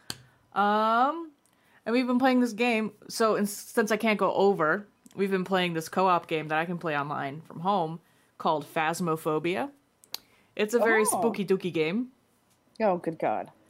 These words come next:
Speaker 1: Uh, it, like, really, like, I'm not the only one who's scared. <laughs> Um,
Speaker 2: Jeez.
Speaker 1: if anyone knows about Phasmophobia, it's fucking wild. Um, it's, you're a ghost hunter,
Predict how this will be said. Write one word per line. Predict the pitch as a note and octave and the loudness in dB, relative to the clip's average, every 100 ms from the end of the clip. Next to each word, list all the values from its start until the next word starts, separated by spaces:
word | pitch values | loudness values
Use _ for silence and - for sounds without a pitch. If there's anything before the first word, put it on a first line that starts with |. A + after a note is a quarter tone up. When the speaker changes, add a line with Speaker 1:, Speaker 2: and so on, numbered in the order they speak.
| _ _ - | _ _ 0
Speaker 1:
Uh, | F#3+ F3+ F3 D#3+ - | 2 4 2 0 -4
it, | G#3+ G#3+ | -4 -2
like, | G#3+ G3 F#3 - - | 2 2 0 -4 -8
really, | F#3+ G3+ G#3 A3+ | 2 4 4 2
like, | G#3 F3 - | 2 0 2
I'm | F3+ F#3 | 0 2
not | F#3 F3+ F3 - - | 2 2 0 -6 -4
the | G3 | 2
only | E3+ F3 | 2 2
one | F3 | 0
who's | F#3 F3 | -2 -4
scared. | - D3+ D#3+ - | -4 -2 -2 -4
<laughs> | - - _ - - _ _ _ _ - | -10 -16 _ -20 -20 _ _ _ _ 0
Um, | E3+ C3 B3 | 2 4 2
Speaker 2:
Jeez. | G#3 A3 G3+ F#3+ F3+ | 2 0 0 0 0
Speaker 1:
if | G3+ G#3 | 0 2
anyone | G#3+ G#3+ G3 | 4 4 2
knows | F#3 F#3+ | 2 2
about | G3 F#3+ | 0 0
Phasmophobia, | G3 F#3 G3 F#3 F3 E3+ F#3 G3 - | 0 -2 -2 -2 0 0 2 0 0
it's | E3 D3+ - - - - _ | -4 -4 -10 -14 -16 -20 _
fucking | - G3+ G#3 | -8 -4 0
wild. | D3 D3 E3 G#3 - _ _ _ _ | 0 0 -2 -6 -16 _ _ _ _
Um, | F3 D#3+ D#3 D3+ D3 D3 - | -2 2 2 0 -2 -6 -6
it's, | G3+ - - - _ _ _ _ _ _ _ _ | -6 -4 -12 -14 _ _ _ _ _ _ _ _
you're | G3+ G#3 | 2 2
a | G3+ | 2
ghost | G#3 G#3 C#4 | 2 2 2
hunter, | D4+ D4 D#4+ | -2 -2 -2